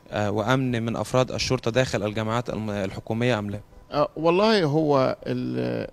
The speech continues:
Speaker 2: آه، آه، معظم المجتمع الجامعي ضد وجود الحرس الجامعي بصورته القديمة.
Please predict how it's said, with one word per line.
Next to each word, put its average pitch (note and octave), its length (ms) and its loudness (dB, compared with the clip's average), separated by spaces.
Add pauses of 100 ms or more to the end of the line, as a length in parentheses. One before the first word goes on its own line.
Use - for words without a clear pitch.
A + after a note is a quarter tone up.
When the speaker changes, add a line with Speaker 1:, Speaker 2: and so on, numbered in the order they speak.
Speaker 2:
آه، G#2+ 340 -6 (100)
آه، A#2 180 -4
معظم C#3+ 480 2
المجتمع A#2+ 600 -2
الجامعي C#3+ 680 -2 (540)
ضد B2+ 420 -2
وجود C3 680 -2
الحرس B2 640 -2
الجامعي C#3+ 680 -2
بصورته C#3 440 0
القديمة. G#2 480 -4